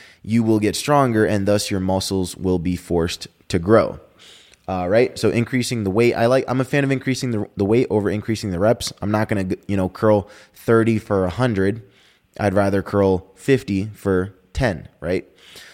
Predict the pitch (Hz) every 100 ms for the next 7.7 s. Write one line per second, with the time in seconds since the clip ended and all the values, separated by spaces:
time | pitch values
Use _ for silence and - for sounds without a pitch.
0 | _ - 110 143 131 127 127 117 104 -
1 | 110 - 104 - 101 - 123 120 110 -
2 | - 120 117 120 123 113 _ _ _ _
3 | _ _ _ - _ 113 104 98 87 -
4 | - - _ _ 85 127 120 - - _
5 | _ - 117 107 131 127 113 110 - _
6 | _ 110 113 110 - 107 98 85 - -
7 | 117 104 90 127 120 - 104